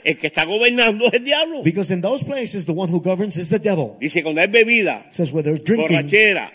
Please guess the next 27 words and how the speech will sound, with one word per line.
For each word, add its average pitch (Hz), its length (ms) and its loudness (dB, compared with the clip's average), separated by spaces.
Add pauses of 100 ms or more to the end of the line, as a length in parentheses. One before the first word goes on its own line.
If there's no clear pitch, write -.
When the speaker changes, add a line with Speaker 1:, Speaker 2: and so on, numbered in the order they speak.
Speaker 2:
drunkenness, 147 440 -2
Speaker 1:
mujeres, 170 600 4
Speaker 2:
women, 143 560 -2 (180)
Speaker 1:
eh, 131 140 0
vicios 170 680 -2
Speaker 2:
vices, 170 540 -4
Speaker 1:
y 147 120 0
corrupción, 175 680 -2
Speaker 2:
and 135 100 -10
corruption, 170 460 -2
Speaker 1:
no 127 160 -6
vayas. 180 480 -12
Speaker 2:
don't 127 320 -4 (120)
go 202 240 -8
there. 175 360 -8 (240)
Speaker 1:
Oye, 196 180 -10
pastor, 175 460 -8
pero 127 180 -12
la 101 100 -10
familia. 139 600 -10
Speaker 2:
No, 220 300 -4
but 151 320 -4
what 170 140 -4
about 196 180 -8
the 175 80 -4
family? 190 520 -6
Speaker 1:
Bueno, 233 360 -20